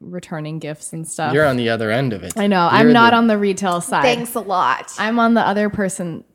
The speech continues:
Speaker 1: the normal person side.
Speaker 3: Oh, I'm normal.
Speaker 1: I don't know.
Speaker 3: Yeah, this
Speaker 1: No?
Speaker 3: just keeps getting better. Keep digging yourself in.
Speaker 1: I, I don't know.
Speaker 2: You're on the, um,
Speaker 3: Consumer
Speaker 1: The
Speaker 3: side.
Speaker 1: majority
Speaker 2: Consumer, yeah.
Speaker 1: side.
Speaker 2: Oh.
Speaker 3: Yes. Oh.
Speaker 1: I don't know.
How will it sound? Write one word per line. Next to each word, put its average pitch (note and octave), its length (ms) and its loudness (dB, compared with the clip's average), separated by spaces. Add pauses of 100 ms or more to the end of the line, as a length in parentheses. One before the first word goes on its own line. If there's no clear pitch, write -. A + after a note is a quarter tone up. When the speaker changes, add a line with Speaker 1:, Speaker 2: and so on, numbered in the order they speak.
(240)
Speaker 1:
the F#3 80 -8
normal F#3+ 380 -4
person E3+ 480 -8
side. C#3+ 180 -8
Speaker 3:
Oh, G4+ 160 -2
I'm G#4+ 80 -6
normal. A#4+ 180 -4
Speaker 1:
I B3+ 100 4
don't G#3 140 2
know. F3 60 2 (200)
Speaker 3:
Yeah, F3 120 -8
this - 40 -20
Speaker 1:
No? B3+ 340 2
Speaker 3:
just E4 80 -8
keeps C4 120 -16
getting A3+ 240 -10
better. F#3 320 -14
Keep - 220 -14
digging B3 340 -6
yourself G3+ 480 -12
in. F#3 320 -12 (160)
Speaker 1:
I, F#4 200 -6 (160)
I G#3+ 100 2
don't C#4+ 160 2
know. A#3 480 4 (320)
Speaker 2:
You're D#3 140 -2
on C3+ 140 -2
the, A#2 160 -4
um, A2 180 -10
Speaker 3:
Consumer B3+ 480 -12
Speaker 1:
The F3+ 100 -18
Speaker 3:
side. A3+ 160 -4
Speaker 1:
majority A3+ 540 2
Speaker 2:
Consumer, F3 180 -4
yeah. F#3+ 80 0
Speaker 1:
side. D#3 480 -4
Speaker 2:
Oh. C#3 200 -2
Speaker 3:
Yes. A#2+ 640 -10 (180)
Oh. A3 100 -20
Speaker 1:
I A3 140 2
don't G3 100 2
know. D#3 220 -2